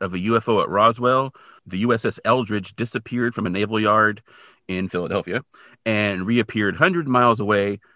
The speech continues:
only minutes later in Norfolk, Virginia. So Scully says, "That's impossible without breaking the rules of space and time."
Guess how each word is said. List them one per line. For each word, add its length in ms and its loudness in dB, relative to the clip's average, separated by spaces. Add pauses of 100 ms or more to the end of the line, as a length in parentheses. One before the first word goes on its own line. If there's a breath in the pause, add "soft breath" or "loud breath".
(560)
only 240 0
minutes 380 0
later 460 -2
in 500 -6
Norfolk, 500 -8
Virginia. 400 -16 (580)
So 140 -4
Scully 340 0
says, 240 0
"That's 200 2
impossible 460 -2
without 200 -2
breaking 300 -2
the 80 0
rules 280 -2
of 60 -8
space 300 -4
and 120 -4
time." 380 -4